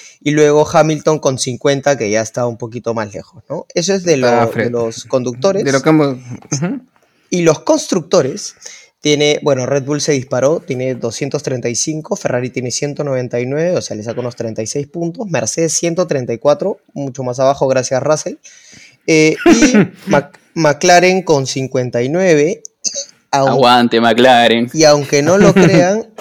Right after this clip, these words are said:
Speaker 1: Alfa Romeo con cuarenta y uno, gracias,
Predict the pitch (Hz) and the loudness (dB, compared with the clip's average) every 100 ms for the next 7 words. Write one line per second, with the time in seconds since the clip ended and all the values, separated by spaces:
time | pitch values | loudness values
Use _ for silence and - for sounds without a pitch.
0 | - 170 165 160 - 160 143 135 143 180 | -6 0 0 0 2 2 4 0 2 2
1 | 151 143 165 165 139 127 120 - 131 120 | 4 2 0 -2 -2 -2 -4 0 0 2
2 | 117 113 113 117 135 131 131 - 143 143 | -2 -4 -2 0 0 0 0 0 0 4
3 | 156 - 151 151 156 | 2 0 0 -2 -2